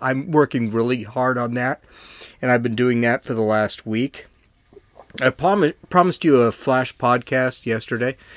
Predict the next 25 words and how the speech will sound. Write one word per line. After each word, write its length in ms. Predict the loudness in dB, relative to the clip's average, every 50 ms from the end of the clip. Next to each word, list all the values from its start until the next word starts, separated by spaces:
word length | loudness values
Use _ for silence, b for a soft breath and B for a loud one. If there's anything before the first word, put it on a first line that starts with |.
| B B B B B B B
but, 400 | 0 2 4 4 4 2 0 -2
uh, 300 | -2 0 0 0 0 -2 -4 -4
I'm 160 | -4 -4 -4
probably 480 | -4 -2 -2 -2 -2 -4 -6 -4 -4 -4
going 420 | -4 -4 -4 -2 -2 -2 -2 -4 -6
to 160 | -8 -10 -8
do 200 | -4 -4 -4 -2
the 160 | -2 -4 -6
Flash 500 | -6 -4 -4 -2 -2 -2 -2 -4 -8 -12 _
podcast. 1040 | -12 -8 -6 -4 -4 -4 -6 -10 -10 -8 -8 -6 -6 -8 -8 -10 -12 -14 -16 -20 -20 b b b b b b b b b b b _ _ -4
It's 140 | -4 -2 0
not 160 | 2 2 4
even 180 | 2 2 0 0
gonna 140 | -2 -2 -2
be 100 | -2 -4
a 80 | -4
Flash 400 | -4 -4 -4 -4 -4 -4 -6 -8
podcast. 640 | -8 -8 -8 -8 -8 -10 -10 -8 -8 -8 -8 -10 -12
It's 100 | -14 -12
gonna 200 | -8 -6 -6 -6
be 180 | -6 -6 -4 -4
a 60 | -4
regular 560 | -4 -4 -4 -4 -2 -2 -4 -4 -4 -6 -8
podcast 720 | -10 -10 -10 -8 -8 -8 -8 -10 -10 -10 -8 -8 -10 -12 -10
tomorrow. 420 | -6 -4 -4 -2 -2 -2 -4 -6